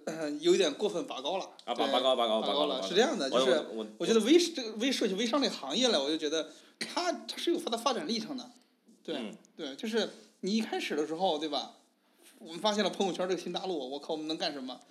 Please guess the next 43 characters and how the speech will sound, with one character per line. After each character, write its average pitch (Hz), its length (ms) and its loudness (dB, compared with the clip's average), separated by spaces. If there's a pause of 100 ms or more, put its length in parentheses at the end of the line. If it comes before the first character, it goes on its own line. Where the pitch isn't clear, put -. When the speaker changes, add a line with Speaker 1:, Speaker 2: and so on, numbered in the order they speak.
(280)
Speaker 1:
有 151 100 -6
些 156 140 0
人 156 480 2
发 170 160 -2
朋 165 140 -2
友 147 80 0
圈 143 340 -2
是 160 140 -6
那 151 100 -4
个 139 140 -6
发， 160 260 -2
发 160 140 0
自 165 100 -8
己 147 80 0
写 151 140 -6
的 135 80 -8
东 143 120 -10
西， 143 160 -8
有 143 60 -10
些 165 140 -6
人 156 80 -4
发 165 100 -4
照 156 100 -2
片 147 160 -4
儿、 147 140 -4 (360)
发 165 120 -2
图， 131 340 -6 (320)
然 147 120 -10
后 151 100 0
觉 151 180 -4
得 151 120 -8
长 139 120 -4
好 127 200 -10
看， 151 220 -8
然 147 80 -14
后 156 100 -4
有 151 80 -2
些 160 120 -4
人 151 80 -4
开 151 140 -8
始 147 160 -6
那 151 160 -8
个 139 300 -12